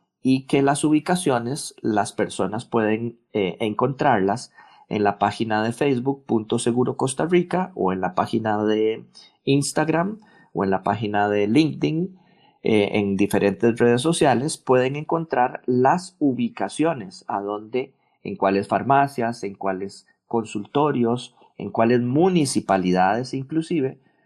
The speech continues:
pueden encontrar colectores de Punto Seguro para ir a desechar adecuadamente los medicamentos.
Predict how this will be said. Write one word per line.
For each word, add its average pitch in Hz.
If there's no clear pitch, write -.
pueden 131
encontrar 147
colectores 131
de 160
Punto 160
Seguro 170
para 104
ir 104
a 113
desechar 104
adecuadamente 98
los 104
medicamentos. 82